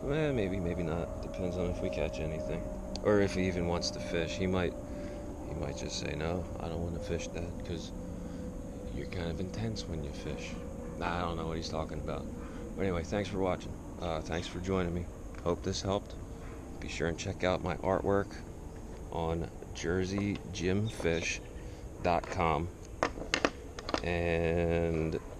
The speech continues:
you gotta push the shop button. Uh, it's in the calendar. If I, if I keep this, uh, theme,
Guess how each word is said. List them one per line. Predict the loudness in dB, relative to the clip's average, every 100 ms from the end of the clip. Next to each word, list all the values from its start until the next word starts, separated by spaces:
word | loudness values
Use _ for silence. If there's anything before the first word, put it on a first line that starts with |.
| -10 -12 -8 -2
you | 0
gotta | 6 6 4
push | 4 2 2
the | -2
shop | 4 4 4 0 -10 2
button. | 2 4 -2 -4 -10 -12 -12 -12 -12 -10 -10 -2
Uh, | 0 0
it's | 0 0 4
in | 4
the | 4
calendar. | 2 2 4 4 2 0
If | 0 2
I, | 2
if | 2 4
I | 0
keep | 2 -2 0
this, | 0 0 -2
uh, | 2 2 2 -2 -12 -12 -12 -12 -12 -12 -12
theme, | -8 2 4 4 2